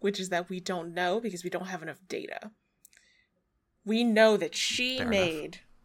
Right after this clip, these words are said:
Speaker 1: this, these two batches of Ojize. We don't know if a batch her father made would also have the same effect. It could.
Speaker 2: Hmm.
Speaker 1: There could be something about the creation,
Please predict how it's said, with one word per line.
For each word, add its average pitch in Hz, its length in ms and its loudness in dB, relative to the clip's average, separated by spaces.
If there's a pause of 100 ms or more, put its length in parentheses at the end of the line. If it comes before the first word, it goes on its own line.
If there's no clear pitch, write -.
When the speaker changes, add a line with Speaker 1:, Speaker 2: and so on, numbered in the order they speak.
Speaker 1:
this, - 640 -4
these 147 180 -4
two 226 220 -4
batches - 800 -4 (100)
of 190 100 -4
Ojize. - 640 -10 (840)
We 214 180 -2
don't 214 320 0
know 170 680 0
if 160 360 0 (140)
a 180 60 0
batch 170 580 0 (140)
her 214 140 0
father 185 520 0
made 139 400 -8 (340)
would 208 240 -6
also 180 340 2
have 185 200 -10
the - 80 -10
same - 240 -6
effect. - 480 -10 (260)
It 190 120 -2
could. - 280 0 (960)
Speaker 2:
Hmm. 101 260 -8 (280)
Speaker 1:
There 180 100 -2
could 220 240 -6
be 220 120 -4
something 214 380 0
about 175 220 -2
the 214 80 -6
creation, 185 680 -4